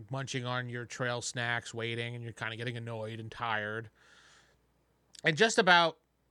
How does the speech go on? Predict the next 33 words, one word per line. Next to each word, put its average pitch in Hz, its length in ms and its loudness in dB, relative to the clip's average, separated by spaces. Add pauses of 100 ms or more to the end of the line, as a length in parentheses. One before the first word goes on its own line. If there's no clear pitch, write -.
near 156 380 6
the 139 160 4
end 143 140 4
of 123 60 -4
the 131 60 -4
day, 135 240 6
when 131 140 -2
you 123 80 -2
realize 127 260 0
you 127 60 0
have 117 120 -2
to 117 60 -8
get 110 160 -8
back 127 400 2
because 120 360 -4
of, 117 260 -6
uh, 110 380 -2 (1120)
uh, 90 240 -12 (120)
the 135 80 -4
meeting 139 320 0
with 123 100 -6
the 120 60 -6
group 135 400 -2
and 113 280 -8
to 113 60 -12
get 113 220 -2
out 117 160 2
of 110 80 -4
there 113 140 -2
to 110 80 -4
head 113 220 -6
towards 104 360 -10
hell, 180 340 2